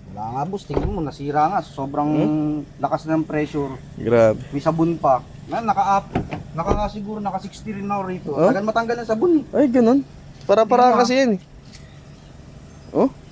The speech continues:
Speaker 1: Ayaw na matanggal.
Speaker 2: Eh.
Speaker 1: Ang tubig. Kasi nga, butas na, eh.
Speaker 2: Ayaw na matanggal. Oh, sige, ito, boss. Pupultan ka na lang.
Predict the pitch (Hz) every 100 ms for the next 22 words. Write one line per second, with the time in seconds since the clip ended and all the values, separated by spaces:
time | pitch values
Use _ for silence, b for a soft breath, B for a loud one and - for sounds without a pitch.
0 | - - 147 196 226 220 165 147 135 175
1 | 170 214 180 143 - - - - 170 156
2 | 135 170 147 135 - - - - - 143
3 | 160 127 - 190 107 - - 170 127 98
4 | - - 107 113 117 117 113 113 107 107
5 | 110 131 - - 131 180 226 226 208 202
6 | 190 202 - - - - 90 - 131 123
7 | 135 135 -